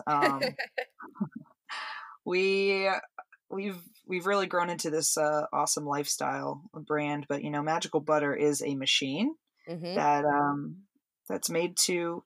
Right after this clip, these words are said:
Speaker 1: infuse your favorite herbs with butter, oil, or alcohol, you know, for
Speaker 2: Mm-hmm.
Speaker 1: tinctures. It's really the ultimate m-, edible making machine.
Speaker 2: Yeah.
Speaker 1: Um, so it's, uh,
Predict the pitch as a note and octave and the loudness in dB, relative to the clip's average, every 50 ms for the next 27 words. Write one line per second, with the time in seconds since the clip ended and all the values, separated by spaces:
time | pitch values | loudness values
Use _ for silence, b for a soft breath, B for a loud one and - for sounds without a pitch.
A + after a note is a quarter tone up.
0 | _ _ F#3 F3 - - F#3+ F#3 F#3 F#3 F3 - - F3+ E3+ F3 - - E3+ E3+ | _ _ -8 -6 -4 -2 0 0 2 2 0 0 0 -2 -2 -2 0 0 0 0
1 | F3 F3+ F3 E3 D#3+ - - A#3+ A#3 A3+ A3+ A3+ A3+ A3+ A3+ - E3+ F3 F3 F3+ | 0 -2 -2 -4 -6 -4 -2 0 2 2 2 2 2 2 0 0 -2 -2 0 0
2 | F#3 F#3 F#3 F#3+ F#3+ G3 G#3+ - F#3+ F3 - - F3 F3 - - G3 - - G#3 | 2 0 0 -2 -4 -6 -8 -6 -6 -4 -2 -2 -2 -2 -2 -4 -4 -2 0 0
3 | G#3 G#3+ A3 G#3+ A3+ G#3+ - - F3 E3+ F3 F3+ - - - - - F3+ G#3 - | 2 2 0 -2 -4 -8 -10 -10 -10 -8 -10 -10 -10 -10 -8 -6 -6 -4 -2 0
4 | A#3+ B3+ C#4 C4+ - - _ B B B B B B B B _ - G#3 A3 B3+ | 2 2 0 0 -2 -6 _ B B B B B B B B _ -2 -2 0 0
5 | C#4 D#4+ D#4 A3+ G3+ - F#3 F#3+ F#3+ - G3 F#3 E3+ D3+ - D3+ E3 E3 D3+ - | 2 2 0 2 2 2 0 0 0 0 0 0 0 -2 -2 -4 -6 -6 -6 -8
6 | _ _ _ - F3 E3+ F3 D#3+ E3+ D#3+ D#3 D#3 D#3+ D#3+ D#3 - D3 C#3+ B2+ A2+ | _ _ _ 0 2 2 2 2 2 2 2 2 2 0 0 -2 -4 -6 -4 -2
7 | - - - D3+ B2+ F2 G2+ C#3 C#3+ - _ _ _ - F#3+ F#3 F3 D3 B2+ - | 0 0 0 0 -2 -4 -6 -8 -10 -12 _ _ _ -6 -2 0 2 2 0 -2
8 | C#3+ - _ _ - D#3 C#3 C#3+ D#3+ D#3 D3+ D3 - - _ _ _ - - - | -6 -12 _ _ -4 -2 -2 -2 -2 -4 -6 -8 -8 -10 _ _ _ -4 -2 0
9 | E3+ D#3 D3+ E3 F3 - - - F#3+ F3 F3 E3 E3 E3 | 2 2 2 2 2 0 0 0 2 2 2 2 2 0